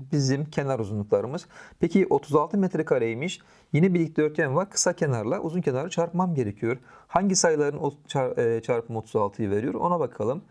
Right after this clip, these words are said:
Bir ile biz otuz altıyı çarparsak otuz altı olur. İki ile on sekizi çarpabiliriz. Üç ile on ikiyi çarpabiliriz. Dört ile dokuzu çarpabiliriz. Altı ile altıyı çarpabiliriz.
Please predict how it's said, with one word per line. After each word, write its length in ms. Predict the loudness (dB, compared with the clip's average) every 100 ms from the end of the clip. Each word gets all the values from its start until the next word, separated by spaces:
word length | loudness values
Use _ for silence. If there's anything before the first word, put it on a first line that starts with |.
| _ _ -2
Bir 140 | 2
ile 140 | 2 0
biz 100 | -2
otuz 220 | -2 0
altıyı 300 | 0 0 -2
çarparsak 680 | -2 -4 -2 -6 -4 -8 -8
otuz 220 | -12 -12
altı 300 | -10 -10 0
olur. 380 | 2 2 -2 -6 _ _ _
İki 240 | -4 4 4
ile 340 | 4 2 -2 -16 -12 0
on 180 | 2 2
sekizi 320 | 2 0 0
çarpabiliriz. 1120 | -2 -2 -2 0 2 2 2 0 0 -2 -4 _ _ _ 0
Üç 240 | 2 4
ile 280 | 6 4 2
on 160 | 0 0
ikiyi 240 | 0 -2
çarpabiliriz. 840 | 0 -2 -2 -6 -2 0 2 0 -4 _ _ _ 0
Dört 260 | 2 2 2
ile 340 | 2 2 0 -2 -2
dokuzu 340 | 0 0 0
çarpabiliriz. 920 | 0 -2 0 0 2 2 2 0 -4 _ _ _ 2
Altı 380 | 2 2 -2 0
ile 380 | 4 4 2 -2 -8 _
altıyı 440 | 4 6 4 -2 -2
çarpabiliriz. 840 | -2 -4 -4 -2 2 2 0